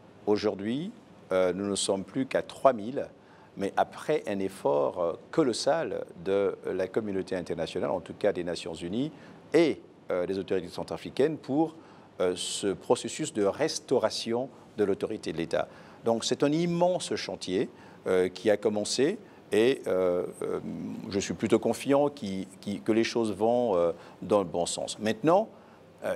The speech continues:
il y a tout le phénomène de, de, de la présence, euh,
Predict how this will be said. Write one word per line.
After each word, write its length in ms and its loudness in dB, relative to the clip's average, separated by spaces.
il 160 0
y 100 8
a 100 4
tout 120 -8
le 60 -8
phénomène 560 0
de, 360 2
de, 300 2
de 120 -2
la 120 4
présence, 640 2
euh, 260 2